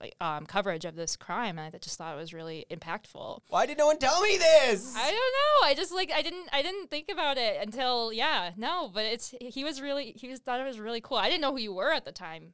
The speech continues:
Speaker 1: also, 'cause I was, like, just a new
Speaker 2: <laughs>
Speaker 1: reporter, and, like,
Speaker 2: Mm-hmm.
Speaker 1: I'd never interacted with the pod-, I didn't even know, I don't, I don't know if I even knew he had a podcast, 'cause I was just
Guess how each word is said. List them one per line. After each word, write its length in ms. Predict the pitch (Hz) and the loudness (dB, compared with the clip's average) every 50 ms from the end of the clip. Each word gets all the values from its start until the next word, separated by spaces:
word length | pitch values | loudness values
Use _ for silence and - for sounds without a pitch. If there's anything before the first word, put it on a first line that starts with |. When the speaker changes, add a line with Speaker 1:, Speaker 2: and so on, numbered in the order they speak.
| _ - | _ -8
Speaker 1:
also, 440 | 208 233 247 - 214 143 143 185 - _ - _ _ _ _ _ | -8 -8 -8 -10 -10 -10 -10 -12 -12 _ -20 _ _ _ _ _
'cause 100 | - 220 | -4 0
I 100 | 226 214 | 2 2
was, 100 | 214 202 | 2 4
like, 160 | 214 - - 190 | 4 2 2 2
just 180 | 208 220 - - | 0 -2 -2 -2
a 40 | 226 | -2
new 180 | 208 208 214 208 | -2 -2 -2 -2
Speaker 2:
<laughs> 100 | 208 196 | -2 -4
Speaker 1:
reporter, 600 | - - 196 208 233 202 175 160 170 170 208 - | -4 -2 -2 -2 -2 -2 -4 -6 -6 -8 -6 -4
and, 160 | - 196 190 190 | -2 -2 -2 0
like, 200 | 190 190 180 - | -2 -2 0 0
Speaker 2:
Mm-hmm. 60 | 202 | 0
Speaker 1:
I'd 120 | 190 180 190 | 0 0 0
never 300 | 202 185 185 180 196 - | 0 0 0 0 -2 -4
interacted 460 | - 185 180 175 175 185 - 190 180 | -6 -6 -6 -6 -6 -8 -10 -12 -16
with 80 | 180 | -16
the 80 | 175 - | -16 -14
pod-, 160 | - 185 180 - | -12 -10 -8 -6
I 80 | 208 | -4
didn't 180 | 294 381 403 440 403 | -4 -2 -2 -4 -2
even 100 | 370 330 | 0 2
know, 80 | 302 254 | 2 4
I 60 | 254 | 4
don't, 240 | 269 269 262 254 254 | 4 4 4 2 2
I 140 | 247 233 247 | 2 2 0
don't 140 | 254 262 247 | 0 -2 -2
know 100 | 214 220 | -2 -2
if 80 | 240 - | -2 -4
I 60 | 214 | -4
even 240 | 202 185 196 185 185 | -4 -4 -6 -6 -4
knew 140 | 175 180 | -4 -2
he 80 | 180 180 | 0 0
had 120 | 180 175 | -2 -2
a 40 | 175 | -2
podcast, 640 | 175 170 165 165 - 165 160 165 165 156 - - 190 | -6 -6 -6 -6 -4 -4 -4 -4 -2 -4 -4 -6 -6
'cause 120 | - 165 | -8 -6
I 100 | 180 180 | -4 -4
was 100 | 175 170 | -4 -4
just 340 | - - - - - - - | -6 -8 -8 -8 -10 -12 -16